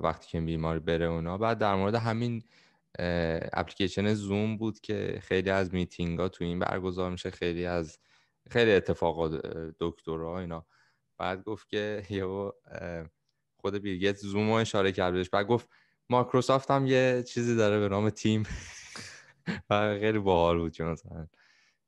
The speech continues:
اینشون، خنده داره.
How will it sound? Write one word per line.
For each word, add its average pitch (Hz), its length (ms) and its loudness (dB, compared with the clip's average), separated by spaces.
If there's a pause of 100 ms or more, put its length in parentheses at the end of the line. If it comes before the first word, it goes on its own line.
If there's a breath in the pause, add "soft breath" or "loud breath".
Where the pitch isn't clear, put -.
(120)
اینشون، - 400 -8 (1120)
خنده 78 300 -2
داره. 78 260 -6